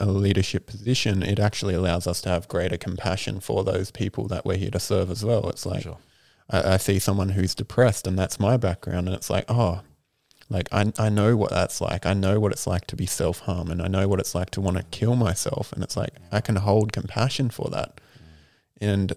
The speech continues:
Speaker 1: know the pathway foot through that because I've been there.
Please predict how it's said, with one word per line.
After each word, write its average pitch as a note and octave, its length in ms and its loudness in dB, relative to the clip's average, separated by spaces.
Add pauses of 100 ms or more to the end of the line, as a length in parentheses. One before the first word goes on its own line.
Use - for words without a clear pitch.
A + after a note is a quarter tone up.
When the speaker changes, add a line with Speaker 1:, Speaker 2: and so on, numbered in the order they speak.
(120)
Speaker 1:
know G#2 280 8
the G2+ 140 4
pathway F#2+ 540 2
foot - 380 -6
through D3 260 2
that E2 240 2
because G#2 260 -2
I've G2+ 160 2
been A#2+ 240 2
there. F#2 240 -2